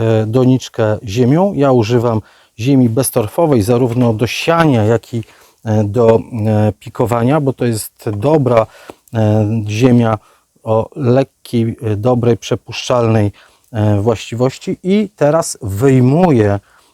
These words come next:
te rośliny z doniczki. Pięknie przerośnięte korzonki. Widzicie? Pięknie, ślicznie, e, wyglądają. Już są dobre, więc tylko delikatnie, e, rozdzielam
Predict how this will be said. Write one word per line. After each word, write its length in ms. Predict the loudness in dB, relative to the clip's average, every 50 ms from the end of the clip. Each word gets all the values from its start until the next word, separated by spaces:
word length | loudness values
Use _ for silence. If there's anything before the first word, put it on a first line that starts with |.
| _ _ _
te 360 | _ 0 2 4 4 4 4
rośliny 600 | 2 0 -2 -4 -4 0 2 4 4 4 2 0 -2 -6 _ _ _ _ _ _ _ _ _ _
z 520 | -8 -6 -4 -4 0 0 2 2 2 0 -2 _ _ _ _ _
doniczki. 580 | -2 0 0 2 2 2 0 -2 -6 -12 -12 -12 -12 -12 -16 -16 _ _ _ _
Pięknie 440 | _ 0 2 2 2 2 0 -4 -6
przerośnięte 720 | -6 -2 -2 0 0 0 -2 -4 -2 -2 -2 -2 -4 -8 -8
korzonki. 500 | -6 -6 -4 -2 -2 -4 -4 -8 _ -14
Widzicie? 340 | -12 -12 -12 -8 -8 -8
Pięknie, 600 | -8 -8 -10 -4 -2 -2 -2 -2 -4 -6 -6 -6 -6 -8 _ _ _ _ _ _
ślicznie, 640 | -20 -10 -8 -8 -8 -8 -8 -8 -6 -4 -4 -4 -6 -8 -12 _ -8
e, 340 | -6 -4 -2 -2 -2 -2 -2
wyglądają. 680 | -4 -2 -2 -2 -2 -2 -2 0 0 2 2 2 0 -2 -6 -18 -20 -20 _ _ _ _ -20 _ _
Już 260 | -2 -2 -2 -2 -6
są 240 | -4 -2 -2 -2 -2 -6 _ -6
dobre, 360 | -2 -2 0 0 -2 -4 -2
więc 240 | -2 -2 -2 -2 -4
tylko 360 | -2 0 0 0 2 0 -2
delikatnie, 800 | 0 2 2 2 2 0 -2 -4 -4 -4 -4 -4 -2 -2 -2 -4 -6 _ _ _ _ _ _ _
e, 160 | -2 0 2
rozdzielam 560 | 2 2 0 0 0 2 4 4 4 2 -2